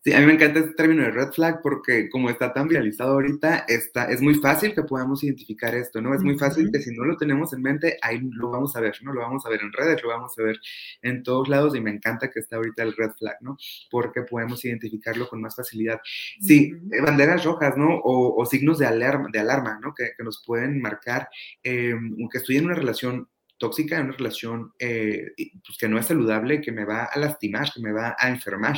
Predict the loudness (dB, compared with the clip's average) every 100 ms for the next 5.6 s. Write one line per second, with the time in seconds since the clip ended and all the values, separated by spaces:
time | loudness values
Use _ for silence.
0 | -4 _ -6 -6 -8 -14 -14 2 4 4
1 | 2 0 0 -2 -2 -2 -2 -4 -6 -4
2 | -4 -4 -2 -2 -2 -4 -8 -8 -6 -4
3 | -4 -6 -8 -8 -6 -6 -6 -6 -4 -6
4 | -10 -14 _ -10 -4 0 0 0 -4 -8
5 | -6 -4 -4 -4 -4 -6